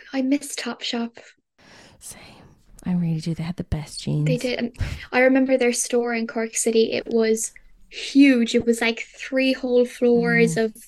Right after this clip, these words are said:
Speaker 1: incredible stuff. It was amazing.
Speaker 2: We had one in Limerick, and then it just closed down and we never got another
Speaker 1: <laughs>
Speaker 2: one.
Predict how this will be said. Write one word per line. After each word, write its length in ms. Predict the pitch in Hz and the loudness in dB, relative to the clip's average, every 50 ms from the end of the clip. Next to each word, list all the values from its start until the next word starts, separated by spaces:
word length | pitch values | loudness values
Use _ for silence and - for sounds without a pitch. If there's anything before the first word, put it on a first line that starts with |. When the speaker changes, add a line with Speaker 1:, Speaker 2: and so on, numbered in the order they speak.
| _ _ _ - _ - | _ _ _ -20 _ -6
Speaker 1:
incredible 560 | - 240 233 233 - 226 226 220 220 214 214 | -2 0 0 0 0 -2 -4 -2 -4 -6 -6
stuff. 460 | 208 - - - - 214 202 202 - - | -8 -8 -8 -8 -8 -8 -8 -8 -10 -10
It 80 | 214 | -10
was 160 | 208 208 202 | -10 -10 -10
amazing. 480 | - 214 202 202 196 - 214 220 240 269 - _ _ _ _ _ _ _ _ - _ - - | -10 -10 -10 -10 -8 -6 -4 -4 -4 -6 -8 _ _ _ _ _ _ _ _ -20 _ -12 -6
Speaker 2:
We 140 | 196 202 196 | -2 0 0
had 280 | 196 185 190 185 185 185 | 0 0 0 -2 0 0
one 160 | 185 170 160 | 0 0 2
in 160 | 156 156 156 | 2 0 0
Limerick, 380 | 156 160 156 151 120 151 - - | 0 0 0 -2 -2 -4 -6 -6
and 160 | 156 160 170 | -6 -4 -4
then 140 | 151 139 127 | -4 -4 -4
it 80 | 117 | -4
just 340 | - - 151 156 - - - _ _ _ _ _ _ _ _ _ _ _ _ _ _ _ _ _ _ _ _ _ _ - | -6 -8 -10 -12 -12 -14 -20 _ _ _ _ _ _ _ _ _ _ _ _ _ _ _ _ _ _ _ _ _ _ -12
closed 320 | - 185 180 180 175 - | -8 -6 -4 -4 -4 -4
down 280 | - 175 180 190 196 196 | -2 0 2 2 2 4
and 80 | 185 | 2
we 80 | 165 156 | 2 2
never 260 | 160 180 185 190 196 | 2 0 0 0 0
got 160 | 214 185 202 | 0 4 6
another 340 | 190 196 214 226 233 277 277 | 8 10 10 12 12 12 12
Speaker 1:
<laughs> 40 | 262 | 10
Speaker 2:
one. 180 | 302 285 277 | 10 8 6